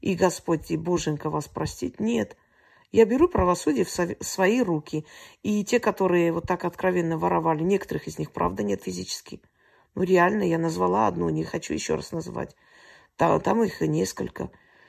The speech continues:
Постоянно мои предсказания. В конце концов, она умерла. Ну и...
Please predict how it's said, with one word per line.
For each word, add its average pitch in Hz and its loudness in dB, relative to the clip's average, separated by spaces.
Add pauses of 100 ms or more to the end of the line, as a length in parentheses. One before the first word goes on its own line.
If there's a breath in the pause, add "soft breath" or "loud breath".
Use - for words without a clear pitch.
(260 soft breath)
Постоянно 202 2
мои 196 2
предсказания. 170 -4
В - -16
конце 180 -2
концов, - -6
она 220 0
умерла. 170 -2 (1300)
Ну 180 2
и... 165 -2